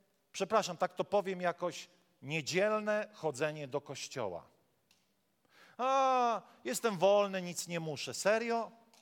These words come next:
To zapytaj lekarza, który daje ci tabletki,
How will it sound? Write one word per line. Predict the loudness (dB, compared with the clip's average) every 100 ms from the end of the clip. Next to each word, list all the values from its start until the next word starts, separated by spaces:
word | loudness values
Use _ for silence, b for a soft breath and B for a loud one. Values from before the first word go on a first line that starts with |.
| _ _ b b b
To | -2
zapytaj | 2 2 4 2 4
lekarza, | 2 4 4 4 0
który | 0 0
daje | 2 2 2
ci | -4 -6 -6 B B
tabletki, | 0 2 4 2 -2 -10 -8